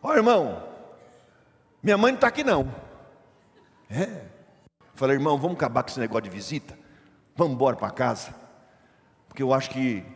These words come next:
esse negócio de visita não vai dar certo."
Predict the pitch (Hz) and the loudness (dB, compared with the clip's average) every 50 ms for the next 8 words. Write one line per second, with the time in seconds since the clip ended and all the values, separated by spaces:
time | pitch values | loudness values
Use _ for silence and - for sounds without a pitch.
0 | - - - - - - - - _ _ _ - 143 147 143 - 147 135 120 107 | -20 -20 -20 -20 -20 -20 -20 -20 _ _ _ -4 -4 -4 -2 -2 -6 -6 -2 0
1 | 143 143 139 - 131 127 123 123 120 - 139 - 135 123 - 117 127 127 120 120 | 0 0 0 -2 -6 -6 -6 -6 -6 -6 -6 -6 -6 -10 -8 -8 -8 -6 -2 0
2 | 139 - 113 110 113 - - - - - - - - - | -2 0 -2 -2 -8 -8 -10 -12 -14 -16 -16 -18 -20 -20